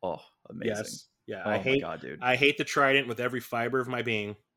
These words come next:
Speaker 1: I think it is, honestly, I, I mean, there's a lot of controllers out there.
Speaker 2: Uh,
Speaker 1: I think it is ultimately the worst controller in the history of
Speaker 2: I,
Speaker 1: video
Speaker 2: you will
Speaker 1: games.
Speaker 2: get zero argument from me, sir. I,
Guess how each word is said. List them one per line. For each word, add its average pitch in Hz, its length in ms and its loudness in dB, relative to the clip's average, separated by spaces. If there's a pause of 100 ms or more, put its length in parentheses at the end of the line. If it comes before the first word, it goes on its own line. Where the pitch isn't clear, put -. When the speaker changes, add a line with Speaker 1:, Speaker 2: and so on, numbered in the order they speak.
(380)
Speaker 1:
I 113 140 6
think 127 200 -4
it 120 60 -4
is, 98 160 -2
honestly, 110 840 -4
I, - 200 -6
I 92 40 -4
mean, 95 120 -6
there's 104 180 -4
a 123 40 0
lot 120 200 2
of 123 60 -8
controllers 131 480 -2
out 85 140 -6
there. 90 260 -4 (160)
Speaker 2:
Uh, 110 240 -8 (280)
Speaker 1:
I 101 160 6
think 110 180 0
it 107 60 4
is 95 220 -2
ultimately 98 440 -4
the 92 160 -8
worst 85 360 -6
controller 90 340 -6
in 85 60 -8
the 95 60 -8
history 113 200 -2
of 113 80 4
Speaker 2:
I, 110 160 0
Speaker 1:
video 110 220 -2
Speaker 2:
you 131 140 0
will 127 100 4
Speaker 1:
games. 120 240 2
Speaker 2:
get 110 40 -8
zero 123 440 2
argument 113 440 -2
from 107 200 -4
me, 101 140 -2
sir. 98 400 -8
I, 104 420 -2